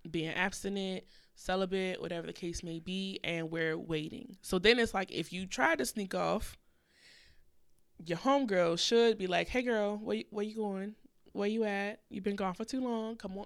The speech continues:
come on back to where everybody else is." Um, so that's really having those other people in your circle to help hold you accountable. Um, and if it is a struggle,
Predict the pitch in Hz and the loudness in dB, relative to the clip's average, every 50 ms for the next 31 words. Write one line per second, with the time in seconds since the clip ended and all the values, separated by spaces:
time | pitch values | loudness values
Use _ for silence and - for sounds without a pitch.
0 | - - - 185 196 208 214 220 214 240 - - - - - - - 220 202 208 | -10 -8 -8 -6 -4 -4 -2 -2 0 -2 -2 -2 -6 -12 -16 -14 -10 -6 -2 -2
1 | 196 202 208 220 233 233 247 262 - 233 240 247 - - - 202 196 190 180 180 | 0 0 -2 -2 -2 -4 -4 -4 -4 -4 -4 -6 -6 -6 -4 -2 0 0 0 0
2 | 185 202 208 - - - - - - - - - - - - 185 180 175 175 - | -2 -4 -6 -8 -14 -20 -20 -20 -20 -20 -20 -20 -8 -2 0 0 0 0 0 -2
3 | 190 180 170 175 175 190 208 - - - - - - 185 196 190 190 165 - 185 | -2 0 2 4 4 4 4 2 -2 -12 -14 -10 -6 -4 -4 -4 -4 -4 -2 0
4 | 180 175 180 180 175 170 170 170 165 - - - 160 165 175 170 - - - 175 | 0 0 -2 -4 -6 -6 -6 -8 -8 -6 -2 -2 0 0 -2 -4 -6 -6 -10 -10
5 | - - 175 175 180 180 180 - - 170 175 175 165 165 - - - 165 165 - | -8 -6 -6 -4 -4 -4 -6 -6 -8 -8 -8 -6 -8 -10 -10 -8 -8 -8 -8 -4
6 | 220 214 214 - 214 208 214 208 - - 208 214 214 214 220 220 220 - 226 214 | -6 -6 -4 -6 -6 -4 -6 -6 -6 -4 -4 -4 -4 -2 -4 -4 -4 -4 -6 -6
7 | 226 226 226 220 233 233 226 226 226 - - - - - - - - _ _ - | -6 -6 -8 -6 -6 -6 -6 -6 -10 -14 -20 -20 -20 -20 -20 -20 -20 _ _ -12
8 | - - 175 170 165 160 165 165 165 170 185 185 _ _ _ _ _ _ _ _ | -6 -4 -4 -2 -4 -4 -6 -10 -12 -14 -16 -18 _ _ _ _ _ _ _ _
9 | _ _ _ - 190 190 196 196 - - 190 - 226 - - 220 214 226 220 - | _ _ _ -8 -6 -6 -6 -4 -6 -6 -4 -4 -6 -6 -6 -8 -8 -8 -10 -10
10 | - - 220 214 - 262 254 262 269 | -8 -10 -10 -10 -10 -12 -14 -14 -14